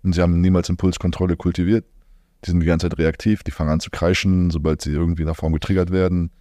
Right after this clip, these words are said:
Die machen Shit-Sachen, die machen gefährliche Sachen. Die machen Dinge, die echt, dann bis hin zu Psychopathen, die das auf einem viel, viel höheren Kompetenzniveau noch machen, aber dann irgendwie doch, doch weirde Weltbilder haben, die echt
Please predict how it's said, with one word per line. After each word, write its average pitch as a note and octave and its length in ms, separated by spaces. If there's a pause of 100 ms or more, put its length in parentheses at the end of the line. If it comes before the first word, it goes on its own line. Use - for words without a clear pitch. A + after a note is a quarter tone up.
(360)
Die G2 40
machen G#2+ 140
Shit-Sachen, - 480
die E2 60
machen G2+ 160
gefährliche A#2+ 420
Sachen. - 300 (500)
Die G2+ 60
machen G2+ 220
Dinge, G#2 180
die E2+ 120
echt, G#2 200 (100)
dann F#2+ 280 (260)
bis A2 160
hin A2 160
zu G#2 220
Psychopathen, - 640 (680)
die F2+ 400 (760)
das - 160
auf - 120
einem F2 280
viel, G2 120
viel F2+ 120
höheren F2+ 200
Kompetenzniveau E2+ 800
noch D#2+ 120
machen, E2 300
aber E2 120
dann E2 140
irgendwie F2 480 (1600)
doch, F2+ 160
doch E2 140
weirde F#2 380
Weltbilder F2+ 480
haben, E2+ 340
die E2 140
echt E2+ 200